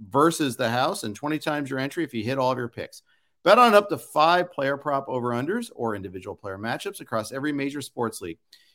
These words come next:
including N F L, N B A, M L B, P G A, M M A, and nascar.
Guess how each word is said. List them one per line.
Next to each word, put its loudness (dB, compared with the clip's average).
including 2
N 2
F 2
L, 6
N -4
B 4
A, 2
M 0
L 6
B, -2
P -10
G -2
A, 0
M -2
M 4
A, 2
and -2
nascar. -4